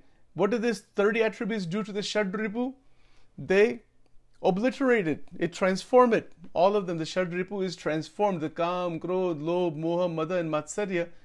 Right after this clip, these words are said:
gets transformed, and then one goes beyond the Urmis into the Atma. When the Atma is actually realized,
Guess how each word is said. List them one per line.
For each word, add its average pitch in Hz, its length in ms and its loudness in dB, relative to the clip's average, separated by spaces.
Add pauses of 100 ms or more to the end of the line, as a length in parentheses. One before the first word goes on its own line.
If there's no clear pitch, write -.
(120)
gets 165 200 -6
transformed, 214 720 -2 (380)
and 165 260 -2
then 180 320 4
one 160 300 -2
goes 165 240 0
beyond 156 520 2
the 208 280 -2 (1300)
Urmis 220 460 2
into 180 200 -6
the 170 120 -4
Atma. 180 280 -2
When 156 140 -2
the 170 160 -2
Atma 214 320 2
is 240 240 4
actually 302 600 0
realized, 175 720 2